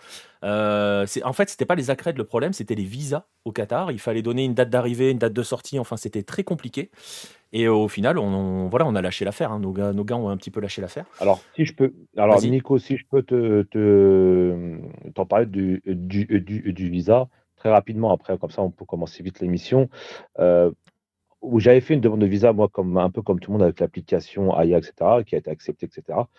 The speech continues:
Speaker 2: Mais en vrai de vrai, euh, pour être, pour être, pour être honnête, t'as pas bre-, t'as pas besoin de visa vu qu'on a le passeport français.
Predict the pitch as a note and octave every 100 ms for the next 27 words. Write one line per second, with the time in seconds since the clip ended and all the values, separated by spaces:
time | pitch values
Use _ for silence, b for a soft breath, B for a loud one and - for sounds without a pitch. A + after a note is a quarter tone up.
0 | b b b F#2 F#2+ G2+ F#2 G2 B2+ A2+
1 | G#2 F#2+ A2+ B2+ B2+ F#2 F2+ F2 E2+ E2+
2 | E2 E2 E2 D#2 _ F2 F#2 - F#2 F2
3 | - F2 F2+ F#2 A2+ A2+ A2+ B B _
4 | _ G#2+ G2+ G#2 - F#2+ - F#2+ - G#2
5 | B2+ C3 - F#2+ G2+ F#2+ G2 - - F#2
6 | G2+ G2+ G2 F#2 G2 B2+ G#2 G2+ F#2+ F2+
7 | - F#2 - - - - F#2+ - A2+ A#2+